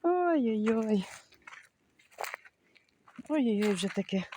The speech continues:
відео, вже таке довге. О, оце красуня моя. Що ж це таке?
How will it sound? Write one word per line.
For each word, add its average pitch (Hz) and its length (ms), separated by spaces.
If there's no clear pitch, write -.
відео, 190 480
вже 185 240
таке 185 380
довге. 175 580
О, 196 200
оце 165 360
красуня 180 640
моя. 165 380
Що - 260
ж - 140
це 160 100
таке? - 340